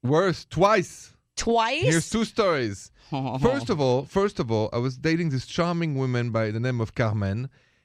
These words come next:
Speaker 1: and we're in Paris, and, um, uh, uh, from Seattle. She was from Seattle. I remember like yesterday.
Speaker 2: Mm-hmm.
Speaker 1: Brunette with blue eyes, very charming.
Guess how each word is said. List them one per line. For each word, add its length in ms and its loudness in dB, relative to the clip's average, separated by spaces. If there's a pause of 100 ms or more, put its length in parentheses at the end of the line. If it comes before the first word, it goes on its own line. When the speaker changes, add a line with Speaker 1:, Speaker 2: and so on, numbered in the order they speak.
(120)
Speaker 1:
and 120 4
we're 140 6
in 80 0
Paris, 680 0 (600)
and, 360 2
um, 680 2 (200)
uh, 60 -4
uh, 80 -2 (760)
from 420 -2
Seattle. 400 0
She 120 -10
was 100 -4
from 120 -2
Seattle. 420 0
I 40 0
remember 340 -4
like 180 -4
yesterday. 380 -8 (340)
Speaker 2:
Mm-hmm. 360 -2
Speaker 1:
Brunette 280 0
with 180 -6
blue 180 -2
eyes, 220 -2
very 200 -6
charming. 440 -4